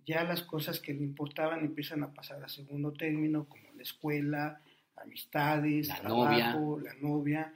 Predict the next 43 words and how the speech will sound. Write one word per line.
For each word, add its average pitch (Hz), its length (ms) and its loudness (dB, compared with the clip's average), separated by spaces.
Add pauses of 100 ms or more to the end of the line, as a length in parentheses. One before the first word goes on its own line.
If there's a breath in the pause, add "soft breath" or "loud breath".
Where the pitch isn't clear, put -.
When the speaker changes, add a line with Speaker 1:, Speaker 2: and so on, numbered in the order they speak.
(540 loud breath)
Speaker 1:
y 147 160 -2
ya 175 180 4
sus - 220 -2
conductas 156 580 -2
empiezan 147 500 -2
a 139 60 0
ser 143 180 -4
un 139 140 -8
poco 135 340 -12
extrañas. 151 680 -4 (420 soft breath)
Ya 147 100 -2
empiezan 151 440 0
a 143 80 0
ser 147 200 -2
más 139 280 2
aislados, 147 640 0
más 139 260 -2
tristes, 143 460 -2
más 139 200 -8
retraídos, 147 880 -2 (380 loud breath)
o - 60 -8
sea, 165 160 -2
en 151 140 -2
cuestiones 180 500 -4
normales. 180 600 -4
Eso 185 260 -2
es 190 200 -6
lo 143 180 -6
que 147 120 -4
hay 143 60 -4
que 147 100 -2
informar - 380 -10
a - 40 -18
la 135 120 -14
familia. 170 500 -8 (480 loud breath)
En 143 120 -4
cuestión 151 340 -4
del 196 180 -2
adicto, 175 640 -2
eh, 143 340 -10
el 139 160 -12
darnos 165 360 -2
cuenta 151 380 -2